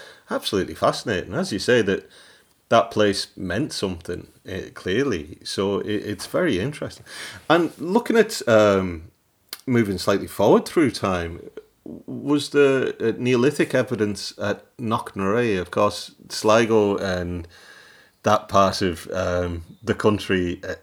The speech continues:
has some of the best Neolithic archaeology, I think, in Europe, let alone Ireland. It's, it's absolutely stunning. Um, what, and of course, Knocknarea itself is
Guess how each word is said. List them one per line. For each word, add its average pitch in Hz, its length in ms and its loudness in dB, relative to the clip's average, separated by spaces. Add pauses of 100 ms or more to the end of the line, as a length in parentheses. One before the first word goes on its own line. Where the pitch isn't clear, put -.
(140)
has 98 200 -2
some 92 220 -4
of 85 80 -2
the 78 60 -10
best - 600 -8
Neolithic 92 560 -6
archaeology, 95 640 -2
I 95 60 -2
think, 98 640 -6
in 104 220 -2
Europe, 113 560 6
let 107 180 2
alone 107 320 2
Ireland. 117 340 4
It's, 90 160 -2
it's 92 320 -6
absolutely 95 460 -2
stunning. 135 320 0 (400)
Um, 127 440 4 (380)
what, 165 360 4
and 139 180 8
of 123 240 4
course, - 320 6
Knocknarea 117 540 4
itself 110 640 2 (300)
is 98 300 -4